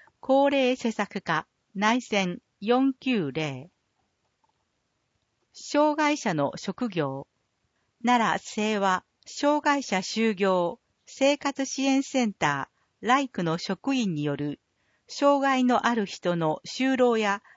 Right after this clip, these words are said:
働くことに関する相談。第四金曜日の九時から十二時。コミュニティセンター、生駒生成ビル二階。予約は随時。予約、問い合わせ。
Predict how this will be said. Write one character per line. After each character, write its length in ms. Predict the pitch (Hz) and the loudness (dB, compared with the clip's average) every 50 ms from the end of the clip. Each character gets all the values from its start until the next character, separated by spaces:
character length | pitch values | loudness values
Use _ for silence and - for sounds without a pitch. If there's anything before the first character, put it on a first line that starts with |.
| _ _ | _ _
働 420 | _ - 214 - 269 262 269 277 - | _ -4 0 2 2 2 2 2 -4
く 100 | - - | -10 -6
こ 120 | - 254 | -4 -2
と 120 | 254 277 269 | 0 2 2
に 140 | 226 185 170 | 0 0 -2
関 280 | - 196 196 214 226 | -2 -2 -2 -2 -2
す 120 | - - 208 | -4 -4 -6
る 100 | 180 165 | -6 -6
相 280 | - - 160 156 156 | -4 -4 -2 -2 -2
談。 360 | 151 151 147 147 139 139 151 175 _ _ _ _ _ _ _ _ _ _ _ _ _ _ _ _ _ _ - | -2 -2 -4 -4 -6 -10 -12 -16 _ _ _ _ _ _ _ _ _ _ _ _ _ _ _ _ _ _ -4
第 300 | 185 220 226 254 277 277 | 0 2 2 2 2 2
四 200 | 294 285 269 269 | 2 2 2 2
金 260 | - - 262 269 262 | 0 0 2 4 4
曜 180 | 254 262 247 240 | 4 4 2 0
日 140 | - 160 139 | 0 -2 -2
の 220 | 139 139 127 - _ _ _ | -2 -2 -4 -6 _ _ _
九 120 | - 285 | -6 -6
時 160 | 262 - 220 | -4 -4 -6
か 160 | - - 240 226 | -4 -2 -2 0
ら 160 | 190 - - - | 0 -2 -2 -4
十 240 | 156 - 190 190 190 | -6 -4 -2 -2 0
二 160 | 180 175 170 | -2 -2 -4
時。 280 | - 131 139 147 - - _ _ _ _ _ _ _ _ _ _ _ _ _ _ | -6 -8 -10 -10 -12 -16 _ _ _ _ _ _ _ _ _ _ _ _ _ _
コ 180 | - - 226 226 | -2 0 2 2
ミ 120 | 247 277 | 4 4
ュ 20 | |
ニ 140 | 277 269 269 | 2 2 0
テ 120 | - - 247 | 0 -2 -4
ィ 80 | 247 | -4
セ 180 | - - 214 190 | -2 -2 -2 -4
ン 80 | 170 | -4
タ 320 | - - 143 131 131 143 - _ _ _ _ _ _ _ _ _ _ - | -6 -8 -10 -10 -10 -12 -16 _ _ _ _ _ _ _ _ _ _ -8
ー、 60 | 269 | -8
生 40 | 262 | 0
駒 260 | - 269 302 190 208 | 0 2 2 2 -2
生 240 | - - 247 254 254 | 0 2 2 2 2
成 260 | - - 254 247 233 | 2 2 2 2 2
ビ 120 | 226 247 | 2 0
ル 140 | 190 160 - | 0 0 -2
二 180 | 131 143 156 - | -2 -4 -6 -6
階。 380 | - 180 156 143 139 127 226 - _ _ _ _ _ _ _ _ _ _ _ _ _ _ - | -8 -8 -8 -8 -10 -12 -14 -18 _ _ _ _ _ _ _ _ _ _ _ _ _ _ -2
予 160 | 202 220 240 | 0 2 4
約 320 | 254 277 277 - - 240 | 4 2 0 -2 -4 -2
は 180 | 233 233 208 - - | 0 0 0 0 -4
随 300 | 190 - 226 220 190 151 | -6 -2 -2 -2 -2 -2
時。 300 | - - 135 127 - _ _ _ _ _ _ _ _ _ _ _ _ _ _ _ _ _ _ _ _ _ _ _ _ _ _ | -6 -10 -12 -12 -12 _ _ _ _ _ _ _ _ _ _ _ _ _ _ _ _ _ _ _ _ _ _ _ _ _ _
予 140 | 226 233 | 4 4
約、 420 | 254 269 254 - _ - 226 - - _ | 4 4 2 -2 _ -8 -8 -8 -8 _
問 200 | - 208 226 220 | -2 -2 0 2
い 60 | 226 | 2
合 60 | 208 | 2
わ 140 | 190 185 196 | 2 0 -2
せ。 260 | - - 165 143 - | -2 -2 -4 -4 -4